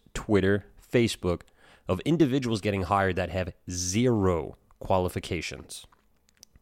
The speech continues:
And they had to be forced through the physical agility test eight, ten,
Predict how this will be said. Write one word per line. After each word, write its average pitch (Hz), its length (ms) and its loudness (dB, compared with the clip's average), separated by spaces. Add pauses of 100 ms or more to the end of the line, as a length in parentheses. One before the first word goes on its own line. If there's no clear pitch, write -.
(140)
And 107 440 2 (1000)
they 107 200 2
had 120 200 2
to 117 80 0
be 95 100 -4
forced - 640 2
through 131 200 2
the 107 80 2
physical 127 460 0
agility 95 500 2
test - 480 -2 (1400)
eight, 110 260 0 (480)
ten, 104 380 0